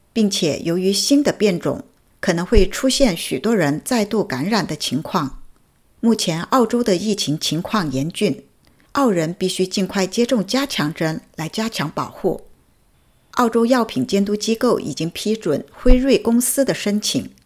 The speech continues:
将其疫苗的使用范围扩大到六个月至五岁的幼龄儿童。辉瑞公司的疫苗已经被批准用于五岁以及以上的儿童，但在美国药监局和疾控中心近期批准其用于五岁以下的儿童之后，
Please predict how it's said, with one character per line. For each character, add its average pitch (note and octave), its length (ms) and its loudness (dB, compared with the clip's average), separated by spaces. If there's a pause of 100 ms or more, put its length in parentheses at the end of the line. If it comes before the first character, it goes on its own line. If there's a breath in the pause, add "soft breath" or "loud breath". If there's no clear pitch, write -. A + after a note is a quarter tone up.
(340)
将 C#4 220 4
其 F#3 220 0
疫 G#3 160 0
苗 F3 200 0
的 E3+ 160 -2
使 - 260 -2
用 F#3 160 -2
范 G#3 240 -2
围 D3 160 -4
扩 - 280 0
大 F#3+ 180 0
到 F3+ 260 -2
六 A3+ 220 2
个 G#3 140 2
月 G3 260 4
至 F#3 240 -4
五 C3+ 240 -6
岁 - 240 2
的 C3+ 140 -2
幼 G#3 240 2
龄 C#3+ 180 -4
儿 D#3 180 -8
童。 - 280 -8 (840)
辉 D4+ 200 0
瑞 D#4 180 2
公 C4 240 6
司 - 180 0
的 C#4 100 4
疫 F#3 200 0
苗 D#3+ 260 -2
已 - 160 -6
经 E3 160 -6
被 F#3 180 0
批 C#4 280 -2
准 D3 300 -2
用 F3 180 -2
于 E3+ 140 -2
五 E3 220 -4
岁 - 440 2
以 D#3 80 -6
及 E3+ 300 -4
以 C3 40 -6
上 C4+ 320 -2
的 - 100 -10
儿 D3+ 220 -8
童， C#3 300 -6 (840)
但 A3+ 140 2
在 G#3 140 0
美 E3+ 160 -2
国 E3 140 -4
药 A3+ 180 0
监 A#3+ 260 4
局 D3+ 240 -4
和 E3 220 -6
疾 - 180 -6
控 G3+ 240 0
中 A#3 180 0
心 A#3+ 300 2
近 B3 180 2
期 - 180 -2
批 D4 260 -4
准 D3 200 0
其 D3+ 320 -4
用 F3+ 220 0
于 E3 140 -2
五 E3 200 -4
岁 C4+ 220 2
以 D#3 140 -2
下 B3 240 -2
的 - 120 -6
儿 D3+ 200 -8
童 D#3+ 200 -8
之 - 160 -6
后， G3 360 -4